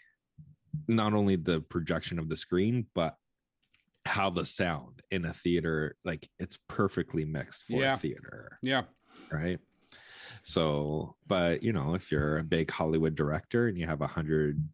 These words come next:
Speaker 1: you know,
Speaker 2: <laughs>
Speaker 1: inch screen with booming sound, uh, surround sound, I, I think you can watch it at home.
Speaker 2: Or,
Speaker 1: Yes.
Speaker 2: or, or you're Quentin Tarantino and you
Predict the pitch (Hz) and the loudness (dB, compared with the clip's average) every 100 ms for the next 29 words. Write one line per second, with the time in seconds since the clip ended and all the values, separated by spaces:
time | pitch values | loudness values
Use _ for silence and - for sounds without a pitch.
0 | - - - 87 76 71 82 - 90 82 | -6 -4 0 0 2 0 -2 0 0 0
1 | - - 95 95 127 123 80 _ - - | -2 2 6 6 6 4 0 _ -20 -20
2 | - - - 92 92 87 85 - 82 85 | -20 -20 0 4 6 4 0 0 0 2
3 | 98 117 113 - - - - - 92 90 | 0 -2 -6 -12 -18 -16 -14 -2 0 2
4 | 92 90 87 90 - 92 85 95 117 113 | 2 2 2 0 0 0 0 -2 -2 -2
5 | 123 80 - 76 76 69 - 71 71 73 | -2 -4 -4 -6 -6 -8 -8 -8 -6 -6
6 | - - 82 85 101 117 120 175 127 180 | -6 -4 -2 -2 -2 -2 4 4 4 2
7 | 175 175 175 175 170 175 160 165 156 160 | 0 4 6 6 4 0 2 0 2 2
8 | 165 151 139 131 | 2 2 2 2